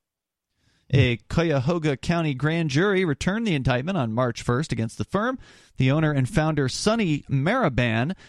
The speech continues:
manager Reza Maraban, and company attorney William Suriano. The trio was arres-, arrested last week, and search warrants were executed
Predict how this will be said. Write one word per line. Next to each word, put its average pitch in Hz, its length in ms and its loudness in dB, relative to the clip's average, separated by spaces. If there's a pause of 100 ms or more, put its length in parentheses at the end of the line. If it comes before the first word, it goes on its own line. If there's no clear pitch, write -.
(140)
manager 156 480 0
Reza 156 560 2
Maraban, 120 680 0
and 135 200 0
company 170 260 0
attorney 170 340 0
William 165 460 0
Suriano. 139 760 0 (260)
The 147 80 0
trio 254 320 2
was 190 160 0
arres-, 160 320 0
arrested 143 440 0
last 123 300 0
week, 180 260 -2
and 123 180 -2
search 196 340 -2
warrants 151 280 -2
were 113 80 -2
executed 120 540 0